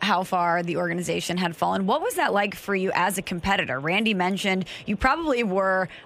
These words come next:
on great teams your entire life. You were used to winning. You were used to being a player that got a lot of accolades. And then you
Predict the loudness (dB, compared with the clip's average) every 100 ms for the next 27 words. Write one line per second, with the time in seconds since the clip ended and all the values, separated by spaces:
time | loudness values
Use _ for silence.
0 | 0 2 2 2 2 2 0 -2 -2 0
1 | 0 0 2 2 2 2 2 0 -2 -4
2 | -2 -2 0 -2 -2 -4 -2 0 0 0
3 | 0 0 0 -2 -2 -4 -2 -2 -2 -2
4 | 0 2 2 0 -2 0 0 2 2 2
5 | 2 2 -2 -4 -2 0 0 0 0